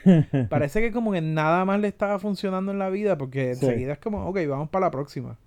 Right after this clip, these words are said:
Speaker 1: Es completamente probable
Speaker 2: O sea,
Speaker 1: que
Speaker 2: estamos
Speaker 1: no
Speaker 2: hablando,
Speaker 1: haga
Speaker 2: son, son fucking doce películas que vamos a ver de esta mierda.
Speaker 1: Sí, sí,
Speaker 2: Perdón,
Speaker 1: sí.
Speaker 2: de esta, de esta
Speaker 1: <laughs>
Speaker 2: franquicia.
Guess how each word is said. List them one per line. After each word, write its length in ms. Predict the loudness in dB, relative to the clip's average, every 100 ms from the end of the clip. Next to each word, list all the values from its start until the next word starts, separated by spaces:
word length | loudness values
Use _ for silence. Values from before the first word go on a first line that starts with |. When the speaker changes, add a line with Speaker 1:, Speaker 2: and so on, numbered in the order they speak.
| -10
Speaker 1:
Es 100 | -6
completamente 680 | -2 0 0 0 0 -2 -2
probable 260 | 0 0 4
Speaker 2:
O 20 |
sea, 80 | 2
Speaker 1:
que 40 |
Speaker 2:
estamos 220 | 4 4 4
Speaker 1:
no 40 |
Speaker 2:
hablando, 180 | 4 2
Speaker 1:
haga 80 | -4
Speaker 2:
son, 220 | -8 -10 -20 -20 -20 -20
son 220 | -6 -6 -4
fucking 480 | -8 -4 -2 2
doce 360 | 4 4 4 0
películas 500 | 2 0 2 2 0
que 100 | 0
vamos 260 | 0 0 -2
a 40 |
ver 180 | 0 0
de 60 | -2
esta 220 | -4 -6
mierda. 460 | -4 -4 -4 -8 -10 -16 -12
Speaker 1:
Sí, 340 | -2 0 0
sí, 40 | 0
Speaker 2:
Perdón, 520 | 2 4 4 2 -2 -8
Speaker 1:
sí. 80 | -18 -18
Speaker 2:
de 180 | -4 -2
esta, 440 | -2 -2 -4 -2 -4
de 140 | -6
esta 640 | -8 -8 -6 -4 -6 -8 -12
Speaker 1:
<laughs> 540 | -10 -8 -6 -6 -8
Speaker 2:
franquicia. 720 | -8 -8 -6 -8 -8 -12 -14